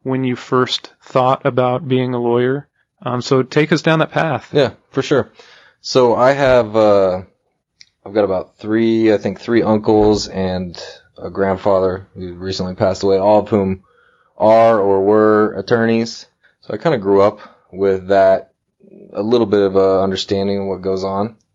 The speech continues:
Speaker 2: I always felt like, uh, the skill set for what it meant to be an attorney was something that I kind of had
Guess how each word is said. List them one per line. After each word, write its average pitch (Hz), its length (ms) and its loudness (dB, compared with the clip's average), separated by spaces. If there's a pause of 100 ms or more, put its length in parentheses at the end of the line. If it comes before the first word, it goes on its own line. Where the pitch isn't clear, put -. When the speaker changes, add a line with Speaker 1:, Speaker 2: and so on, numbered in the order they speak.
(140)
Speaker 2:
I 95 80 -6
always 98 220 -2
felt 98 260 0
like, 95 380 0
uh, 95 240 0
the 92 120 -8
skill - 360 0
set 104 440 0 (300)
for 98 240 2
what 98 140 4
it 90 40 0
meant 95 220 0
to - 100 -12
be 98 80 0
an 95 80 0
attorney 95 460 -2
was 92 160 -8
something 95 320 -6
that 95 80 -6
I 92 140 -10
kind 95 280 -8
of 90 140 -12 (420)
had 92 420 0